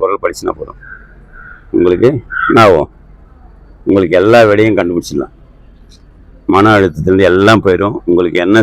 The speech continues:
செய்யணுமோ அதை செய்யலாம். அறம் சார்ந்த வாழ்க்கை வாழலாம், அறம் சார்ந்த பொருள் ஈட்டலாம், அறம் சார்ந்த நண்பர்களை தேடிக்கொள்ளலாம்,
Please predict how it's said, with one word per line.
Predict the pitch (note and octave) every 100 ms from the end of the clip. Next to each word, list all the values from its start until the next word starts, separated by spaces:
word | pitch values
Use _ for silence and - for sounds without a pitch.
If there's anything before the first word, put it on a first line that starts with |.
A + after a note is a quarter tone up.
| -
செய்யணுமோ | F2+ F#2+ F2+
அதை | E2
செய்யலாம். | E2 F#2 G2+ - - - - -
அறம் | F#2+ G2
சார்ந்த | G2+ G2 F#2+
வாழ்க்கை | F2+ E2+ F2
வாழலாம், | E2 E2 F#2+ F2+
அறம் | F#2 F#2
சார்ந்த | F#2+ F#2+ F2
பொருள் | F2+ F2 F#2
ஈட்டலாம், | F2 E2 F#2+ - - - - -
அறம் | E2+ G2 F#2
சார்ந்த | G2+ G2+ F#2
நண்பர்களை | F2 G2 A2 G#2 F#2 D#2 - - - -
தேடிக்கொள்ளலாம், | E2+ F2 E2+ D#2+ D#2+ F2+